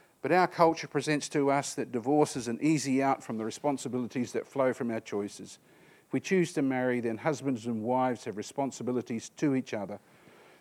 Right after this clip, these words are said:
And likewise, if we choose to have children, then as fathers in particular,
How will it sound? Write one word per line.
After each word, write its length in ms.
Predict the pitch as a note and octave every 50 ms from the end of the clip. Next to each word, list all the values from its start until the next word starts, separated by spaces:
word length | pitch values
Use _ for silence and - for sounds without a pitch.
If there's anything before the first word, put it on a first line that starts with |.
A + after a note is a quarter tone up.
| -
And 100 | C3 C3
likewise, 500 | D#3 D#3+ D#3 - D#3+ D#3 D3+ D3+ C#3+ -
if 60 | D3
we 100 | C#3 C#3
choose 280 | - - E3 D#3 D3 -
to 60 | - C#3
have 200 | D3 D3 - -
children, 480 | - - G3+ G3 F#3 D#3 B2+ A2+ A2+
then 120 | A#2+ B2 A#2+
as 140 | A#2+ -
fathers 560 | - - - - G3 F#3 F3+ E3+ D#3 C#3 A#2+ -
in 100 | B2 A2
particular, 600 | - - - - C#3 - - - - - G2+